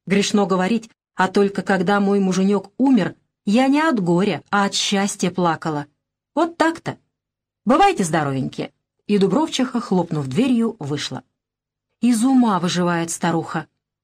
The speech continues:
А была-то хорошему мужику подстать. Перед вечером улицы Волчьих Нор огласились звоном бубенцов, песнями и возгласами пьяных. На сытых лошадях, запряжённых в лёгкие тележки на железном ходу, ехали жених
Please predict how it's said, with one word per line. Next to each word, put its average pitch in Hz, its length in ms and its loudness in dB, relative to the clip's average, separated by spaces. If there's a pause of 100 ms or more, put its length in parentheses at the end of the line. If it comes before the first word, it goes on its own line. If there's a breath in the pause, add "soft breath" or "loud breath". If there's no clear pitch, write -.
(260)
А 214 120 4
была-то 220 580 0 (260)
хорошему 285 480 2
мужику 285 380 0
подстать. 226 480 -4 (880)
Перед 226 240 2
вечером 269 540 0
улицы 208 400 0
Волчьих 196 440 -2
Нор 247 240 2 (200)
огласились 247 640 0
звоном 165 340 0
бубенцов, 147 640 -2 (180)
песнями 233 640 2 (160)
и 294 120 2
возгласами 208 600 0
пьяных. 143 560 -6 (180)
На 185 140 2
сытых 190 380 -2
лошадях, 180 600 -2 (160)
запряжённых 247 800 0
в 170 40 -4
лёгкие 175 420 0
тележки 202 460 0
на 160 100 0
железном 143 440 -2
ходу, 185 440 0 (260)
ехали 254 460 0
жених 208 540 0